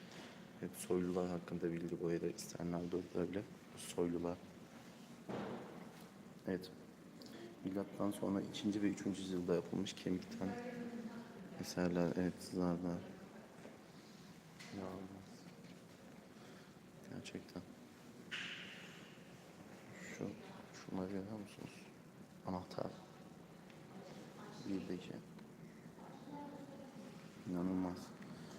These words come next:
Birdeki olta iğnesi. İnanılmaz gerçekten.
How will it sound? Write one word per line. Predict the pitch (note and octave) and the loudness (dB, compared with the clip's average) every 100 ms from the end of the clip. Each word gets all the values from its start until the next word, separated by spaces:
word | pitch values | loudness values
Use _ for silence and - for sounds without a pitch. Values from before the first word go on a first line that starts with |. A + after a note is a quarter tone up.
| - - - - - - - - - - - - - - - F#2+ | -10 -12 -12 -12 -12 -10 -8 -8 -10 -10 -10 -8 -10 -6 -4 2
Birdeki | G2 G2 - G2+ - - - | 4 6 4 2 2 0 4
olta | F#2+ F#2+ G#2 | 4 4 4
iğnesi. | G2+ F#2 F2 - - - - - - - - - - - - - - - - - - - - - - - - | 6 4 2 -2 -4 -6 -8 -8 -8 -8 -8 -10 -10 -10 -10 -10 -10 -10 -10 -10 -10 -10 -10 -10 -10 -8 0
İnanılmaz | A2 G#2+ A2+ G#2+ - - - | 2 4 6 6 4 4 4
gerçekten. | G2 - - - | 4 4 2 2